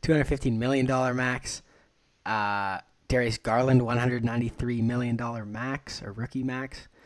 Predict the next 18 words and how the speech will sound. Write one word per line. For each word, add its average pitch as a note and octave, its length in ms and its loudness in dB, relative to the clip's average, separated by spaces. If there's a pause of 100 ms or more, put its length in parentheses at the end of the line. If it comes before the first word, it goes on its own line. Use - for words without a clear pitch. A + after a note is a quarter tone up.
(280)
And A2 580 -2
Anthony A2 320 -4
Simons, G2+ 420 -6
like F#2+ 160 -10
we G2 240 -12 (160)
said F#2+ 460 -8
earlier, G2+ 300 -10
got G2+ 140 -6
a G2 80 -6
four-year, G2 640 -8 (540)
one G2+ 300 -8
hundred G2 260 -10
dollar, G2 420 -6 (460)
one A2 160 -4
hundred A2 240 -2
million A#2 380 0
dollar G#2+ 460 -4 (760)
deal. G#2+ 240 -4